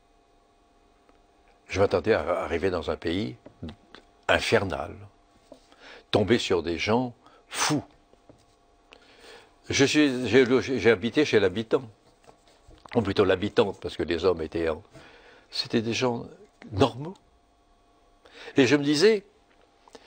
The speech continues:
ils ont commis des crimes collectivement, mais chacun d'entre eux,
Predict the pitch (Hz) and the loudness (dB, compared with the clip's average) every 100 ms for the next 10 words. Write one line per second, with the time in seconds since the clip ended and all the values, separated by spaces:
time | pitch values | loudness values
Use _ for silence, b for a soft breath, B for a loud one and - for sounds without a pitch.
0 | B _ 123 123 131 165 180 233 170 117 | B _ 0 2 4 4 4 2 2 0
1 | - 113 110 90 - 107 92 - 90 - | 2 2 4 2 0 2 2 -2 -10 -10
2 | 80 82 92 - _ _ _ _ B B | -10 -12 -14 -20 _ _ _ _ B B
3 | B B 120 - - - 147 - 147 120 | B B 2 2 2 2 2 4 2 4
4 | 120 113 - 165 214 | 2 0 0 2 2